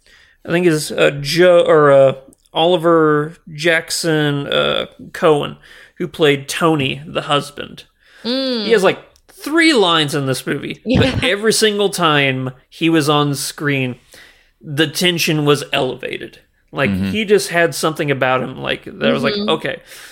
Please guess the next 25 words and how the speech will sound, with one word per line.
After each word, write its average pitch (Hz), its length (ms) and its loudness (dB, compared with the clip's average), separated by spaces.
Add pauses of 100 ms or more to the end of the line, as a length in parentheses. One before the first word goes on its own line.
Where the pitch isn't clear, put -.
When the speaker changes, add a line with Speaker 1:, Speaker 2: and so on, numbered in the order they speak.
(260)
Speaker 1:
he 202 340 -2
could, 175 340 0
at 147 280 -2
any 202 280 0
minute, 180 440 0
something 151 640 -4
could 139 200 -2
happen." 123 500 -6 (500)
And, 135 280 -6
Speaker 3:
Yeah. - 100 -2
Speaker 1:
uh, - 220 -6
that's 180 160 0
just - 200 0
a - 40 -4
presence 135 520 -4
right - 140 -8
there. 131 200 -8
That's, 147 200 -4
that - 140 -2
was 151 180 -2
really 131 200 -2
good 131 120 -6
acting. - 460 -14 (340)
Speaker 3:
Yeah. 82 200 -6 (100)
Speaker 2:
Yeah, 196 320 0